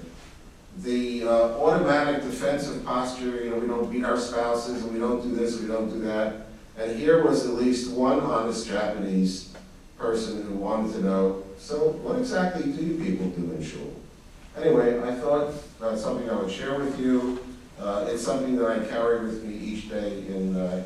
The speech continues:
in my, uh, in my work. Um, our first speaker, as, uh,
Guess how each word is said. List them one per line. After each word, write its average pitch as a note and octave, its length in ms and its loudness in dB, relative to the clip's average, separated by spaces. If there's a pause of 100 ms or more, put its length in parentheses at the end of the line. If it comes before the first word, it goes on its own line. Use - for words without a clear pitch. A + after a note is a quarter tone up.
(100)
in F#2 120 -4
my, F2+ 180 -2
uh, F2 400 -6 (760)
in F#2+ 60 -12
my F#2+ 140 -2
work. F#2+ 380 -2 (680)
Um, C3 600 0 (4000)
our B2+ 240 2
first F#3+ 380 0
speaker, E3+ 580 -2
as, A#2 680 -4
uh, A2+ 200 0